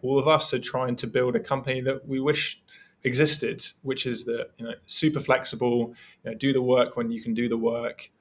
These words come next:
And, you know, the fact that, you know, we're maybe not able to be as productive as some of our healthier work colleagues, I think we more than make up for with our knowledge of these conditions and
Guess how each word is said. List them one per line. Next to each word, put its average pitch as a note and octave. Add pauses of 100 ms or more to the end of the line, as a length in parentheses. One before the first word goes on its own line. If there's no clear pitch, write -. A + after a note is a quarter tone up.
(320)
And, A2 (220)
you A2+
know, A#2+ (200)
the -
fact D3+
that, B2+
you A#2
know, A#2
we're A#2+ (120)
maybe B2+
not B2
able B2
to A2+
be A#2 (500)
as A#2
productive A#2+ (100)
as A2
some A#2
of A2+
our A2 (120)
healthier B2
work B2
colleagues, D3 (420)
I C#3+
think C#3
we B2+
more D3+
than B2
make A#2
up A2+
for A2+
with A2 (120)
our A2+
knowledge B2
of G#2+
these A2
conditions A2 (100)
and A2+